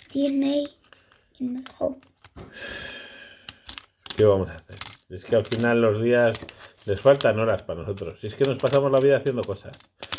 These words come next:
Speaker 2: Pero bueno, no vamos a contar nuestras penas aquí, ¿no, Player One?
Speaker 1: No.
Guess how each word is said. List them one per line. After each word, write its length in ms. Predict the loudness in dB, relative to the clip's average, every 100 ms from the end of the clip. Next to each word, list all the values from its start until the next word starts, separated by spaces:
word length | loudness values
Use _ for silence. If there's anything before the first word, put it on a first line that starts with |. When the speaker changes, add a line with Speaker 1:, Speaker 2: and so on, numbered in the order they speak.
| -10 2
Speaker 2:
Pero 160 | 4
bueno, 240 | 6 4 0
no 300 | 0 4 4
vamos 280 | 4 2
a 80 | 0
contar 280 | 0 0 0
nuestras 320 | -2 -2 -4
penas 300 | 0 0 0
aquí, 260 | -4 -2 -2
¿no, 220 | 2 0
Player 320 | 0 -2 0
One? 300 | 2 2 0 -6 -16 -8
Speaker 1:
No. 240 | -4 -2